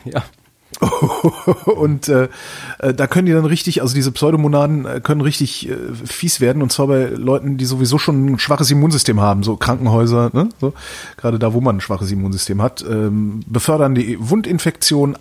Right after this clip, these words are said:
Speaker 2: äh, Infektion von Atem- und Harnwegen, Lungenentzündung, Sepsis, Herzerkrankung. Und, äh, das sind dann auch gerne mal die multiresistenten Erreger, diese Pseudomonaden. Das heißt, äh, die Bakteriophagen sind genau da, wo es Pseudo-, äh, wo es, wo es multiresistente Erreger gibt,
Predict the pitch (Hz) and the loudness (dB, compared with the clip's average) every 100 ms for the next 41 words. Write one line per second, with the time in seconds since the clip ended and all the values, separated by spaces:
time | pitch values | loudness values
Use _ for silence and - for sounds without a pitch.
0 | - - - 127 120 - 117 127 104 98 | -8 -8 -6 -2 -2 0 -2 -2 -2 -2
1 | 98 101 98 175 185 175 160 151 151 - | -2 -4 -2 0 2 4 2 2 -2 -4
2 | - - - 214 208 180 156 - 165 156 | -16 -16 -4 0 2 2 2 2 2 2
3 | 151 123 127 - 131 120 101 104 101 107 | 2 2 0 0 0 0 -2 -2 -2 -2
4 | 95 117 127 127 127 131 110 101 - - | -2 0 0 2 0 0 -10 -16 -18 -2
5 | 139 151 147 160 143 139 135 135 180 170 | 0 2 0 2 2 2 2 0 2 2
6 | 156 - 156 156 143 139 139 139 135 127 | 0 0 2 2 2 2 2 2 2 2
7 | 117 123 123 131 127 135 107 92 95 - | 2 -2 0 -2 2 2 2 -2 -6 -4
8 | 95 92 90 85 85 92 95 113 104 - | -4 -4 -4 -6 -8 -8 -6 -4 -4 -4
9 | 101 104 113 - - - - 156 151 - | -6 -6 -8 -8 -8 -6 -2 2 2 2
10 | 151 143 143 139 - - - - 123 - | 2 2 0 -4 -8 -20 -20 -10 -8 -4
11 | 113 110 - 139 160 139 131 - 120 143 | -2 -2 -2 0 2 4 2 0 0 0
12 | 127 - - - 143 120 127 - 127 131 | 0 -6 -20 -4 -2 2 0 0 -4 0
13 | 143 147 139 131 139 139 135 131 151 120 | 0 2 0 -2 -2 0 0 0 0 0
14 | 131 | -2